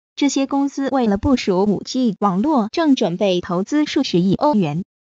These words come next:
数千个无线基站已经装设了华为系统。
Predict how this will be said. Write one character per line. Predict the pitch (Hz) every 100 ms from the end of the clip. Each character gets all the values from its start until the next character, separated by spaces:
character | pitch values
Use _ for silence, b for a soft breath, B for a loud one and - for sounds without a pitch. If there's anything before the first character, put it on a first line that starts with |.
| _ _ -
数 | - 311
千 | 311 311
个 | 240 196
无 | 185 180
线 | - 277 208
基 | 254
站 | 254 233 -
已 | 196 -
经 | 277 285
装 | 294 311 320
设 | - 254
了 | 175
华 | 175 175 226
为 | 196
系 | 214 269 226
统。 | - 123